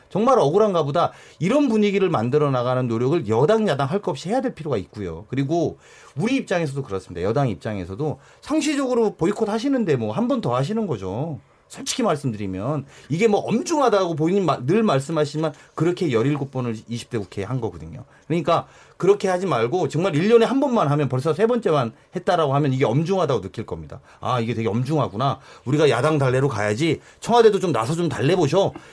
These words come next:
이런 요구들을 하는 분위기를 만들어주셔야 되는데 너무 잦으니까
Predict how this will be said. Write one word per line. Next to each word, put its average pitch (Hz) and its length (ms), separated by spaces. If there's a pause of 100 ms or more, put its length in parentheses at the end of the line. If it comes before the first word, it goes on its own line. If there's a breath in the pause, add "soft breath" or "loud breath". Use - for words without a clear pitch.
이런 226 200
요구들을 220 360
하는 311 260
분위기를 214 340
만들어주셔야 160 640
되는데 151 560 (300 loud breath)
너무 330 260
잦으니까 143 880